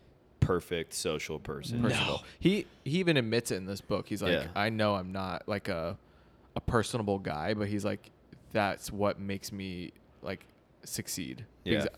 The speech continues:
Speaker 3: I have to be this way for my companies to succeed."
Speaker 1: Yeah.
Speaker 2: It's crazy, like, how intelligent he is. Not to say that un-, like, intelligent people can't figure that out also,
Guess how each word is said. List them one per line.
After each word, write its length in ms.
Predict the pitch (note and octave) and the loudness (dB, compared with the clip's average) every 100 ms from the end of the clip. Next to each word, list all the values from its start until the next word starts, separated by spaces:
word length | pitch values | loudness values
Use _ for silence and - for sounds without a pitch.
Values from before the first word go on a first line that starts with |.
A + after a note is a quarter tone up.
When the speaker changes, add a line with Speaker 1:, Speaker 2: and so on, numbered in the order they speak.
| - - - - | -12 -20 -10 2
Speaker 3:
I 180 | A2 A2 | 4 4
have 300 | - G#2+ - | 4 2 2
to 80 | A2+ | 0
be 120 | A#2 | 2
this 180 | A#2+ - | 2 4
way 200 | C3+ C3+ | 4 4
for 160 | A2+ | 2
my 160 | G2+ - | -2 -2
companies 420 | A2 F2 E2 D2+ | -4 -6 -6 -8
to 80 | E2+ | -8
succeed." 440 | - - - G1+ - - - - | -8 -8 -10 -10 -16 -20 -18 -6
Speaker 1:
Yeah. 100 | D#2 E2 E2 | -4 -4 -6
Speaker 2:
It's 120 | - - | -6 -2
crazy, 340 | - G4+ A#4 | 0 2 2
like, 240 | A#3 - - | 2 0 -6
how 460 | - B2 B2 G#2 - - - | -4 -2 -2 -2 -10 -16 -12
intelligent 600 | A2+ - G2+ A2 A#2 A2+ | -6 -4 -2 -2 -2 -4
he 200 | C#3+ D3 | -2 -2
is. 300 | D3+ - - - - - C#3 | -4 -8 -16 -20 -20 -8 -6
Not 100 | C#3 | -4
to 60 | |
say 220 | - A#2 G2+ | 0 2 2
that 240 | F2+ - - - - - - F2+ | 0 -4 -10 -20 -20 -20 -10 -4
un-, 260 | F#2 E2+ - | -4 -4 -8
like, 200 | F#2 G2+ | -8 -8
intelligent 540 | E2+ - D2 E2 A1 | -8 -4 -4 -6 -8
people 340 | - F2 E2 D#2 | -8 -8 -8 -8
can't 240 | - - | -8 -8
figure 220 | G2+ E2 | -4 -4
that 160 | D#2 C#2+ | -2 -2
out 160 | C2 G1+ | -4 -4
also, 420 | A1+ - G2 | -6 -2 0